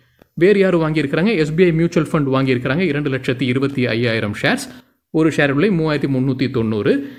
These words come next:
யார் விற்பனை செய்திருக்கிறாங்க? ஹெச் டி எஃப் சி மியூச்சுவல் ஃபண்ட் விற்பனை செய்திருக்கிறாங்க இரண்டு லட்சம்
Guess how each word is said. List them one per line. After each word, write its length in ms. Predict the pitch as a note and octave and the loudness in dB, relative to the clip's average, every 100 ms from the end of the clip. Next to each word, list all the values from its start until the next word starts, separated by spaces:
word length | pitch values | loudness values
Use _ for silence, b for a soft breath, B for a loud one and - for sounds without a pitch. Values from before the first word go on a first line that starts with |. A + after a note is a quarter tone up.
| B | B
யார் 300 | D#3 F3+ G3 | -2 0 0
விற்பனை 360 | E3+ E3+ F#3+ F3 | 0 -2 -2 -2
செய்திருக்கிறாங்க? 420 | D#3+ C#3+ C#3 D#3+ | -2 -4 -2 -2
ஹெச் 280 | G#3+ F#3 F#3 | -2 -4 -4
டி 80 | C#4 | -2
எஃப் 80 | B3 | -2
சி 140 | G#3 | 0
மியூச்சுவல் 320 | E3+ D#3+ E3 | 0 0 0
ஃபண்ட் 160 | F#3+ F3+ | 0 0
விற்பனை 320 | C#3+ C#3 E3 C#3+ | 0 0 -2 0
செய்திருக்கிறாங்க 460 | C3+ B2+ C#3 D3+ | 0 0 0 0
இரண்டு 240 | B2 C#3 C3 | 0 0 0
லட்சம் 300 | A#2+ B2 | 0 -2